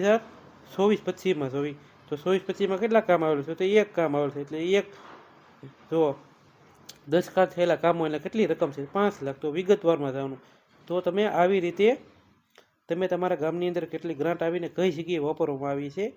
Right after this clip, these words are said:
એ બધું જોઈ શકશો હાવ ઇઝીલી એમ. તો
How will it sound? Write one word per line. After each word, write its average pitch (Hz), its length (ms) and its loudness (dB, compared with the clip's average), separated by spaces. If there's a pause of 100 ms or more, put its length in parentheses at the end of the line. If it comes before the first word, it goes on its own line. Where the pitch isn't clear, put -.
(420)
એ 147 80 -6
બધું 156 340 -4 (500)
જોઈ 175 260 0
શકશો 147 400 -8 (120)
હાવ 165 160 -2
ઇઝીલી 156 480 -2
એમ. 131 80 -8 (1800)
તો 185 120 0